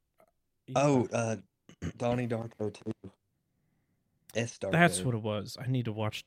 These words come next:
Speaker 1: Yeah.
Speaker 2: Donnie Darko. <laughs>
Speaker 1: Oh, yeah, you, you definitely need to watch Donnie Darko. That's actually good.
Speaker 2: Yeah.
Speaker 1: No, we had a bunch of shitty <laughs> movies to watch.
Speaker 2: Yeah, we had, yeah.
Speaker 1: I've completely forgot. I honestly even was, like,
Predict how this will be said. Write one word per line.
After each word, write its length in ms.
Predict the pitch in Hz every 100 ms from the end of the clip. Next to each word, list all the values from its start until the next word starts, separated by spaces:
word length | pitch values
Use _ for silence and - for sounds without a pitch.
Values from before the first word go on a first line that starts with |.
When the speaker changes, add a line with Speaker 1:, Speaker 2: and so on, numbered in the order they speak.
| -
Speaker 1:
Yeah. 80 | 104
Speaker 2:
Donnie 60 | 104
Darko. 520 | 131 143 - 82 -
<laughs> 60 | - - - _ _ _ _ _ _ - - _ -
Speaker 1:
Oh, 140 | 120
yeah, 220 | 120 110 107
you, 240 | 104 - -
you 100 | 110
definitely 440 | 107 110 104 101
need 80 | 95
to 40 |
watch 240 | 90 90 -
Donnie 240 | 92 87
Darko. 320 | 85 92 92
That's 220 | 95 113 117
actually 320 | 98 101 95
good. 340 | 95 90 - - - _ _ -
Speaker 2:
Yeah. 240 | 101 92 - _ _ _ _ _ _ _ _ _ _ _ _ _ _
Speaker 1:
No, 200 | 110 110
we 100 | 110
had 100 | 117
a 20 | 113
bunch 240 | 107 107
of 60 | 107
shitty 360 | - 101 95
<laughs> 40 | 95
movies 160 | 117 - - - -
to 60 | 113
watch. 240 | 113 - -
Speaker 2:
Yeah, 80 |
we 140 | 101 104
had, 200 | 117 98 -
yeah. 140 | - - - _ _ _ _ _ _ _ _ _ _ - -
Speaker 1:
I've 140 | 139
completely 420 | 123 104 107 98
forgot. 420 | 95 107 101 98
I 100 | 98
honestly 580 | 123 131 135 135 - 120
even 440 | 104 117 110 107 101
was, 380 | 98 92 -
like, 380 | 101 92 92 -